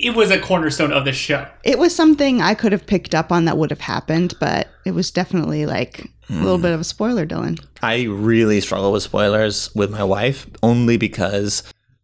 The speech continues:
Speaker 3: she never wants things to be spoiled, but she loves to guess. And she's one of those people, I don't know if you know these people, who are uncannily good at just kind of, like, following the plot to its lo-, logical conclusion.
Speaker 2: Mm-hmm.
Speaker 3: So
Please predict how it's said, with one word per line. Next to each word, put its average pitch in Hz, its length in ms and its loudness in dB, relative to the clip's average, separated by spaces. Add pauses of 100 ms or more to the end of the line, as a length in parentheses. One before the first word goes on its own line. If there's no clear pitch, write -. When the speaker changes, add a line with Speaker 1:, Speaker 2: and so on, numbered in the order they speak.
(120)
Speaker 3:
she 107 720 0
never 107 300 0
wants 151 180 0
things 151 160 0
to - 60 -4
be 120 80 2
spoiled, 98 480 0
but 92 140 -4
she 90 160 0
loves 92 360 0
to - 100 -2
guess. 85 440 -2
And 95 160 -2
she's 95 180 0
one 104 120 2
of 113 40 2
those 107 140 0
people, 101 540 -2
I 92 80 -6
don't 90 100 -4
know 95 60 -2
if 95 120 -4
you 101 60 -6
know 98 80 -4
these 92 140 -4
people, 95 240 -6
who 98 80 -2
are - 120 -4
uncannily 95 840 -2
good 92 480 -2 (280)
at 95 220 -6
just 92 160 -4
kind 90 180 -4
of, 92 120 -2
like, 82 160 0
following 82 420 -2
the 80 80 -2
plot 80 340 -4
to - 100 -6
its - 120 -6
lo-, 87 300 -4
logical 87 340 -4
conclusion. 98 720 0
Speaker 2:
Mm-hmm. 180 360 2
Speaker 3:
So 98 540 0